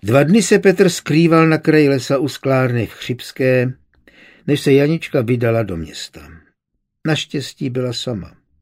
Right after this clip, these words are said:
Měla přes ruku zavěšený košík a pospíchala k pekařovi.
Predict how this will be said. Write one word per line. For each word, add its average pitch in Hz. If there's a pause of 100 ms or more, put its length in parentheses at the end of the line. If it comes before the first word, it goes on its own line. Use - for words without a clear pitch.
(480)
Měla 135
přes 131
ruku 135
zavěšený 113
košík 143
a 135
pospíchala 131
k -
pekařovi. 69